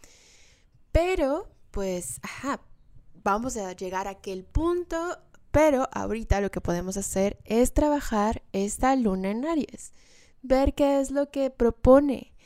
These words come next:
ver qué es lo que nos puede ayudar, porque esta luna en Aries pasa mientras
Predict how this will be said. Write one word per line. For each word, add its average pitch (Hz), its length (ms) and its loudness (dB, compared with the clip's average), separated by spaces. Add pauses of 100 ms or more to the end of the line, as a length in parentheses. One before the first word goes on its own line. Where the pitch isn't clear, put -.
(400)
ver 233 480 2
qué 240 560 0
es 226 100 -6
lo 233 140 -2
que 240 100 -8
nos 240 200 -6
puede 202 240 -4
ayudar, 202 600 -2 (120)
porque 269 520 4
esta 220 280 -6
luna 240 580 -2
en 202 300 -16
Aries 240 640 -2 (180)
pasa 226 640 0
mientras 240 960 -2